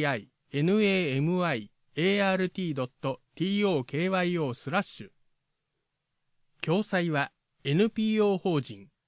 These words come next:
チューニングフォーザフューチャー。土曜日の音楽会、ジャズアンドポピュラーコーラスの夕べ。日時、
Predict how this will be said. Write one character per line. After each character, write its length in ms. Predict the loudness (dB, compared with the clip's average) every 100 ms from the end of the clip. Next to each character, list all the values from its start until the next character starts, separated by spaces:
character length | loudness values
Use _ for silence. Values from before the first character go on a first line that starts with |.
| _
チ 140 | -4 2
ュ 120 | 4
ー 20 |
ニ 180 | 4 4
ン 80 | 4
グ 220 | 0 -2
フ 140 | -4
ォ 100 | 0
ー 40 | 0
ザ 180 | 0 -2
フ 80 |
ュ 180 | 0 -2
ー 80 | -2
チ 140 | -6
ャ 140 | -12 -14
ー。 20 | -20 _ _ _ _ _ _ _ _ _ _ _ _ _ _ _ _ _ _ _ _ -4
土 220 | 4 6
曜 180 | 6 4
日 100 | 4
の 180 | 2 0
音 180 | 0
楽 240 | 0 -4 -8
会、 240 | -12 -12 _ _ _ _ -8
ジ 160 | 0 2
ャ 80 |
ズ 160 | 2 2
ア 80 | 2
ン 100 | 2
ド 220 | 0 -2 _
ポ 140 | -6
ピ 80 | -2
ュ 40 | 2
ラ 140 | 2
ー 60 | 0
コ 180 | 0
ー 40 | 2
ラ 100 | 2
ス 120 | 0
の 120 | 0
夕 260 | 0 -4 -10
べ。 200 | -14 -18 _ _ _ _ _ _ _ 0
日 280 | 0 0
時、 200 | -4 -6